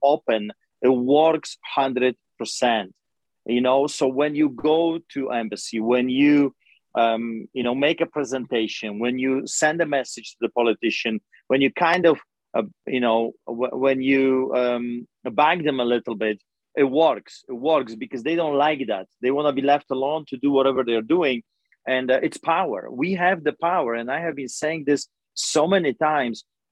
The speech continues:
They think they have the power, but the truth is we have the power. There's more of us than of them. We just have to come united, on united front. And I always say to the people, forget at least for now all the ten thousand things,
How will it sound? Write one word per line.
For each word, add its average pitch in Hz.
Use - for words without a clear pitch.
They 180
think 156
they 117
have 107
the 104
power, 101
but 135
the 165
truth 220
is 214
we 175
have 165
the 120
power. 113
There's 165
more 240
of 151
us 185
than 156
of 135
them. 190
We 180
just 196
have 190
to 170
come 151
united, 170
on 147
united 160
front. 135
And 151
I 151
always 226
say 185
to 175
the 156
people, 165
forget 156
at 180
least 190
for 156
now 131
all 165
the 190
ten 175
thousand 151
things, 160